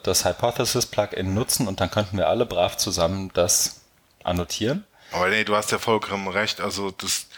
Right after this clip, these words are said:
Speaker 2: geht ja darum, genau diese Hürden, die sie hier drin haben, die zu removen.
Speaker 1: Mhm.
Speaker 2: Das ist ja genau der Punkt.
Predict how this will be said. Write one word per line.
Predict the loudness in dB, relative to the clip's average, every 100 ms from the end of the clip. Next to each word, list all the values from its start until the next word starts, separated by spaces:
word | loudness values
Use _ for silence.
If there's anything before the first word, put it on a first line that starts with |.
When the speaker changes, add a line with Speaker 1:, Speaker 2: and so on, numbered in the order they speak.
| -20 _
Speaker 2:
geht | -4
ja | 0
darum, | 2 2 2 -2 -2
genau | 0 2 2
diese | 2 0 2
Hürden, | 4 4 2
die | -2
sie | 2
hier | 2
drin | 2 0 0
haben, | 2 2 2 -2
die | -2 0
zu | 2 2
removen. | 2 2 2 2 -4 -8 _ _
Speaker 1:
Mhm. | -6 0
Speaker 2:
Das | 4 4
ist | 2
ja | 2
genau | 2 4 4
der | 2
Punkt. | 0 -6 -6 -10